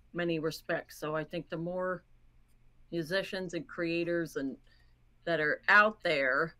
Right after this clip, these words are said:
getting on board and getting excited about using these to benefit the creative community, the faster we can encourage the powers that be to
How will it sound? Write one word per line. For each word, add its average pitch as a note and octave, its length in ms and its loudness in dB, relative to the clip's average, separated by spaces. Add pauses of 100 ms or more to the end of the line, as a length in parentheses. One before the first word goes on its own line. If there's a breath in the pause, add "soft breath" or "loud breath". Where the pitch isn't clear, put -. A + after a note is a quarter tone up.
getting F#3+ 320 -2
on E3 180 0
board D#3 480 0
and D#3 100 -4
getting D3+ 280 -2
excited D3+ 560 -2
about C#3+ 320 -2
using D#3 340 -4
these C#3+ 240 -6
to - 100 -10
benefit D#3+ 800 -4
the D#3 60 -8
creative C#3+ 580 -8
community, D3 840 -8 (280)
the D#3+ 100 -8
faster E3+ 520 -2
we E3 140 -4
can D#3 600 -6 (500)
encourage E3 760 -6
the D#3+ 360 -6 (380)
powers D#3+ 440 0
that - 220 -8
be D#3+ 480 -4 (540)
to D#3 500 -2